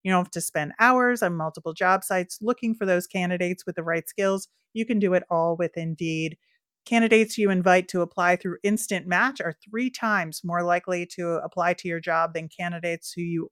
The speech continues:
only see in a search. As soon as you sponsor that post, you get a short list of quality candidates whose resumes on Indeed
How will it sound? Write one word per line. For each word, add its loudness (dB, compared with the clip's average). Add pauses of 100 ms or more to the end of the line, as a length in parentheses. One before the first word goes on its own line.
only 0
see -2
in -6
a -8
search. -4 (380)
As 0
soon 2
as 2
you -2
sponsor -2
that 4
post, 4
you -2
get 2
a -10
short -2
list -2
of -6
quality 2
candidates -2
whose -6
resumes -4
on -4
Indeed -6